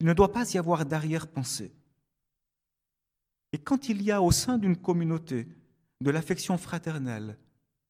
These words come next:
des relations authentiques, sincères, un vrai souci de l'autre, eh bien, la communauté rayonne de l'amour de Christ.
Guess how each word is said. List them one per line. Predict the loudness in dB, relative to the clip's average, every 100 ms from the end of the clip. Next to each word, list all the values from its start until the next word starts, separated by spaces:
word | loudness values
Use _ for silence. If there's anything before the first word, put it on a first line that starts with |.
| _ -6
des | -2
relations | 0 2 4 4
authentiques, | 6 4 4 -2 -8 -10 -16 -18 _ _
sincères, | -4 -2 0 0 -2 -4 -12 -18 -2
un | 0
vrai | 4 4
souci | 4 2 2 0
de | 0
l'autre, | -2 -4 -10 -20 _ _ _ _ _ _ _ _ _ _
eh | -10
bien, | -6 -6 -8 -12 _ _ _ _ -10
la | -6
communauté | -2 0 0 -2 -2
rayonne | -6 -4 -4 -4 -4 -4 -8 -12 _ _ -8
de | -6
l'amour | -4 -4 -4 -4 -6
de | -10
Christ. | -10 -12 -10 -14 -18